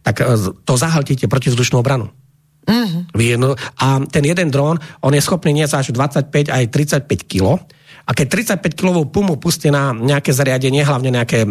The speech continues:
Speaker 1: trafostanice alebo tieto, e, elektrárenské veci, tak to má kat-, e, ako veľmi devastačné účinky. No a, e, vy nedáte dole protivzdušnou obranou napríklad štyristo dronov.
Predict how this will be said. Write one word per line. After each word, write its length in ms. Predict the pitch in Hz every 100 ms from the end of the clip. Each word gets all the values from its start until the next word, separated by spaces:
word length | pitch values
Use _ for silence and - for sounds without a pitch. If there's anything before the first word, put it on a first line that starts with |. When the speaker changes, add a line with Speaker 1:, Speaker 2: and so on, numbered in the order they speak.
| 95
Speaker 1:
trafostanice 760 | - 123 139 123 120 120 123
alebo 240 | 127 110 107
tieto, 360 | 110 110 110
e, 20 | 110 - -
elektrárenské 840 | 113 110 131 127 127 123 123 -
veci, 340 | 107 110 170 196 - - _ _ _
tak 260 | - 120 -
to 120 | -
má 100 | 123
kat-, 240 | 117 143 -
e, 40 | 135 123 117
ako 180 | - 123
veľmi 280 | 135 139 107 107
devastačné 540 | 120 127 120 - 117 120
účinky. 480 | 110 135 127 175 196 - _ _ _
No 120 | 139
a, 140 | 135 147
e, 80 | 143 - 135 135 131 127
vy 340 | 120 160 175 165
nedáte 500 | 135 214 175 139 139
dole 280 | 139 156
protivzdušnou 500 | 127 143 147 135 135
obranou 460 | 110 123 131 127 123
napríklad 260 | 117 - 107
štyristo 380 | - 135 120 113
dronov. 380 | 117 110 110